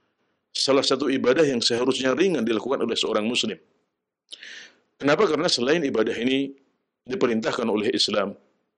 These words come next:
Islam mendorong kita untuk berbakti kepada kedua orang tua kita dan tidak boleh durhaka kepada mereka.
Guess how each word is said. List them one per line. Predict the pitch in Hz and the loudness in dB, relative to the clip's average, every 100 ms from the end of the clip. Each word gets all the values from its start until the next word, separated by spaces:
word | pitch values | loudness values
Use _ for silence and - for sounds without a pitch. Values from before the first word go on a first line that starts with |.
| _ _ _ - - | _ _ _ -20 -6
Islam | - 127 131 117 | 0 2 2 4
mendorong | 120 113 | 4 2
kita | 110 135 135 | -2 -2 0
untuk | 117 110 120 - | 0 -2 -4 -4
berbakti | 107 98 110 - - 117 | -2 0 -2 -4 -4 -4
kepada | - 113 107 104 - | -2 -2 0 0 -2
kedua | - 104 135 113 | -8 2 4 4
orang | 110 101 | 0 -2
tua | 107 101 | -2 -2
kita | 117 110 113 - - - - - - | -4 0 -2 -2 -18 -18 -16 -18 -8
dan | 120 123 | 0 0
tidak | 113 117 - | 0 -2 -2
boleh | 123 156 156 - - _ _ _ _ _ _ _ _ _ - | 2 6 4 2 -12 _ _ _ _ _ _ _ _ _ -6
durhaka | 123 123 113 160 127 | 0 2 2 -2 -2
kepada | 113 120 107 | 2 2 4
mereka. | 117 120 104 | 4 2 2